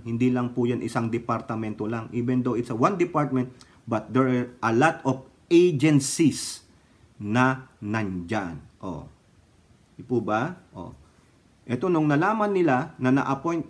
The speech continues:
po si Laurel as D A chief, meron pong isang samahan dyan, yung uma, Union ng Manggagawa sa Agrikultura, pointed out that Laurel was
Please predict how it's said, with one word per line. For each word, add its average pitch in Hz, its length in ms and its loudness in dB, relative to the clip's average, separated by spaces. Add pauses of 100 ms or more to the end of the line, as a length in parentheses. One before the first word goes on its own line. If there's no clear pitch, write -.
po 160 80 0
si 147 480 0
Laurel 123 480 2
as 127 160 -4
D 127 160 4
A 117 160 -2
chief, 139 240 -2
meron 175 320 0
pong 175 240 -2
isang 143 560 0 (320)
samahan 139 560 2
dyan, 123 400 -2
yung 131 320 4
uma, 170 480 4 (560)
Union 151 480 4
ng 151 160 2
Manggagawa 143 640 4
sa - 160 -2
Agrikultura, 117 960 -2 (560)
pointed 170 480 0
out 127 320 0
that 123 240 -2
Laurel 123 400 2
was 131 240 0